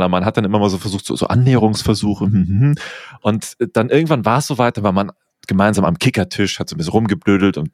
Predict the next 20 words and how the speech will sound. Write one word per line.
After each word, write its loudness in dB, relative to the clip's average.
so, -4
wie 0
das 0
halt 0
so 0
ist, 0
wenn 2
man 2
jugendlich 0
ist, -2
ne? 2
Mm, 0
und 2
dann 2
irgendwann 0
nach 2
dem -2
Kickern 0
ist -4
man 0